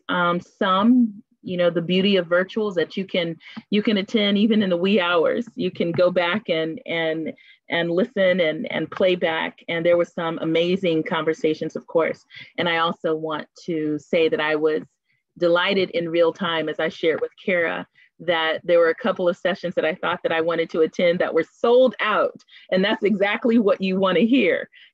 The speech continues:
And so again, I commend everyone on, um, on an excellent A C R L, um, conference.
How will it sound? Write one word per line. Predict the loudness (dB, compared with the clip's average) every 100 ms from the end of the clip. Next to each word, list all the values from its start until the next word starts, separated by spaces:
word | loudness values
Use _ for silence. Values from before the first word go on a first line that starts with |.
| -6
And | -2 -2 -2
so | 0 4 4
again, | 4 0 0 0
I |
commend | -2 0 0 2
everyone | 0 0 -4 -4 -4 -6 -8 -2
on, | 0 2 0 -2
um, | -2 0 0
on | 0 0
an | -2
excellent | -4 -8 -8 -6 -4
A | -6
C | -4 0
R | 2 2
L, | 2 0 -2 -8 -20 _
um, | -2 0 0 -2
conference. | -2 -4 -4 -10 -14 -14